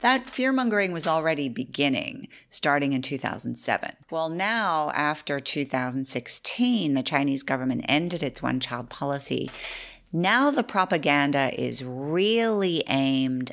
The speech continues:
at getting these women to have two babies. First, they have to get married, so the marriage pressure is still there. And in fact, that's been ratcheted up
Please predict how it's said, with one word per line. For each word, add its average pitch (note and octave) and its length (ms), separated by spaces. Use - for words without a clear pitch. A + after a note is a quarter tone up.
at B2+ 440
getting E3+ 420
these C#3+ 280
women B2+ 560
to C#3 320
have B2+ 440
two C3+ 760
babies. - 800
First, - 680
they E3 180
have D#3 260
to C#3 80
get - 260
married, C#3 580
so - 200
the C#3 100
marriage D3 500
pressure C#3 560
is C3 120
still B2 400
there. F#3 500
And D#3 140
in D3 140
fact, D3 500
that's D3 380
been D3 240
ratcheted C3+ 500
up C#3 300